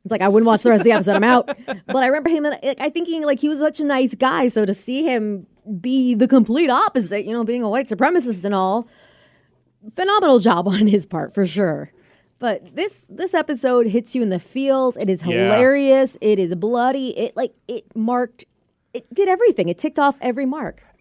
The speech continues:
Speaker 2: And the thing also in that, I mean, it's like, obviously you're dealing with what's going on with Peacemaker and his father and how that's going about and just how his beliefs and ideals have been, you know, founded in tragedy. But then also you get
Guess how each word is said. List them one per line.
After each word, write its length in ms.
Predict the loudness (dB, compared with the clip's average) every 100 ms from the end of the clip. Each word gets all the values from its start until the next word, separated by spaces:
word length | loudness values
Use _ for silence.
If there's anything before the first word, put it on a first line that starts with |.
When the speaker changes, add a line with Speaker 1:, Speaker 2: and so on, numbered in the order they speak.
| 0
Speaker 2:
And 300 | 0 0 -2
the 100 | -2
thing 320 | 2 0 0 -6
also 460 | 0 2 2 2 2
in 180 | 2 0
that, 240 | 0 -2
I 20 | -2
mean, 200 | -2 -2
it's 260 | -4 -2
like, 120 | -4 0
obviously 500 | 0 2 0 0 -6
you're 260 | 0 0
dealing 360 | 0 0 0 0
with 240 | -2 -4
what's 240 | -2 -2 -2
going 240 | -2 -2
on 60 | -2
with 160 | -4 -4
Peacemaker 560 | -8 -6 -6 -6 -4
and 80 | -6
his 100 | -6
father 400 | -4 -2 -2 -2
and 120 | -4
how 160 | -2 -2
that's 260 | -2 -4
going 300 | -2 -2 -2
about 320 | -2 -2 -4 -6
and 100 | -10
just 140 | -10
how 260 | -6 -4 -4
his 300 | -4 -6 -6 -20 -6
beliefs 460 | -2 0 2 0 -2
and 80 | -4
ideals 380 | -4 -2 -2 -2
have 180 | -4
been, 260 | -2 -4 -4 -10 _ _
you 140 | -6
know, 120 | -4 -4
founded 680 | -4 -2 0 0 0 0 -2
in 320 | -6 -4 -6
tragedy. 760 | -6 -4 -2 -2 -2 -2 -2 -4 -10 -18 -2
But 160 | 0
then 120 | 2 0
also 360 | -2 -6 -4
you 200 | -4 -4
get 360 | -2 0 0 -2